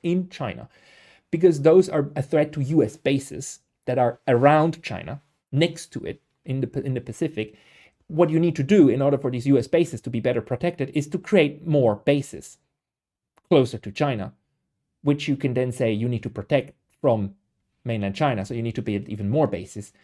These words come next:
The circular logic and the logic of aggression is amazing. So the,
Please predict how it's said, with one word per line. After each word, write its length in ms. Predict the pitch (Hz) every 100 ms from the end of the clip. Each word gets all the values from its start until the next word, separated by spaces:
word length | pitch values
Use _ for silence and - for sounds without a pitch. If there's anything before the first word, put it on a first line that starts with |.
| _ -
The 60 | -
circular 640 | - - 160 160 156 147
logic 560 | 123 123 - 71 - _ _ -
and 160 | 123
the 100 | 135
logic 340 | 131 135 139 135
of 140 | 117
aggression 640 | 113 - 123 - - - - _ _
is 240 | 156 143 143
amazing. 760 | 139 127 123 123 123 110 92 - _ _
So 260 | 139 131
the, 300 | 127 135 98